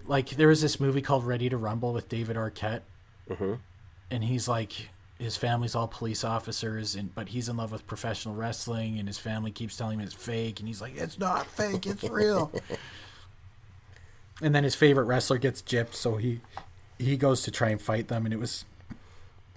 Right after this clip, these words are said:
Speaker 1: you have a bunch of
Speaker 2: <laughs>
Speaker 1: W C W wrestlers who are in it. Like, it, it, it was all based in W C W, right?
Speaker 2: Right.
Speaker 1: And, uh, they end up bringing him in to wrestle some matches, and he ends up winning the world title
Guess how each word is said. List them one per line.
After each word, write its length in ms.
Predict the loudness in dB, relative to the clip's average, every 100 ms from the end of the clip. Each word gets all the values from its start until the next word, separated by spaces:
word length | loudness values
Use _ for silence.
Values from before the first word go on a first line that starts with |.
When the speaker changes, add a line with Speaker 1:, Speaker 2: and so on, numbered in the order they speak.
| 6
Speaker 1:
you 60 | 8
have 120 | 10
a 40 | 8
bunch 160 | 10
of 100 | 10
Speaker 2:
<laughs> 120 | 10 6
Speaker 1:
W 100 | 6
C 160 | 4
W 340 | 6 6 6 4
wrestlers 480 | 4 2 0 0 0
who 100 | 0
are 100 | 2
in 120 | 2
it. 200 | 0 2
Like, 200 | 4 4
it, 120 | 4
it, 240 | 6 6
it 100 | 6
was 140 | 4 8
all 120 | 8
based 360 | 8 4 4 2
in 100 | 2
W 260 | 0 2
C 160 | -2 -2
W, 440 | -2 -4 -2 -2
right? 280 | -2 -2 -4 -6 -20 -8
Speaker 2:
Right. 180 | -6 -6 -8 -16 -2
Speaker 1:
And, 300 | 0 2 2
uh, 320 | 2 2 -2 -6 -14 -18 -18 -20 -18 -18 -18 -20 -20 -20 -20 -18 -2
they 140 | 2 4
end 140 | 6
up 160 | 4 4
bringing 300 | 2 2 2
him 240 | 4 4
in 160 | 2 0
to 140 | 0
wrestle 340 | 2 2 2
some 240 | 0 2 2
matches, 600 | 2 0 0 -4 -2 -6 -6 -4
and 160 | -4 -2
he 220 | 0 0
ends 220 | 0 0
up 160 | -4 -2
winning 400 | 0 0 -2 -4
the 120 | -6
world 320 | -4 -6 -6 -6
title 380 | -4 -4 -6